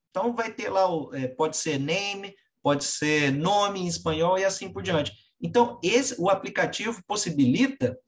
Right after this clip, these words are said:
que aquela informação fique disponibilizada em sete línguas: português, inglês, francês, russo, chinês, alemão, e, e isso traz, então, essa facilidade para que até a autoridade de saúde do país que você tá viajando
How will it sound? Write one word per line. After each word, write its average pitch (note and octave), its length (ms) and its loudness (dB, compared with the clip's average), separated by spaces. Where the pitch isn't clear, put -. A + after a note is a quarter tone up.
que F3 400 0
aquela F3+ 480 0
informação E3+ 880 0
fique - 280 -6
disponibilizada F#3 800 -4
em G#3+ 80 -10
sete A#3 320 -8
línguas: F#3 460 -4
português, B2+ 600 2
inglês, C3+ 400 4
francês, C3 680 0
russo, D3 380 -2
chinês, C#3+ 640 0
alemão, C#3 680 2
e, D3 580 0
e E3 60 0
isso - 240 -6
traz, F#3+ 340 0
então, F3 540 -2
essa C#3+ 260 0
facilidade E3+ 800 0
para D#3+ 180 -2
que D#3+ 220 -2
até D3+ 320 -2
a A3 60 -4
autoridade D3+ 640 0
de - 120 -10
saúde B2 520 2
do B2 180 -4
país C#3 300 2
que - 80 -16
você C3 120 -10
tá B2 160 -4
viajando B2 680 -2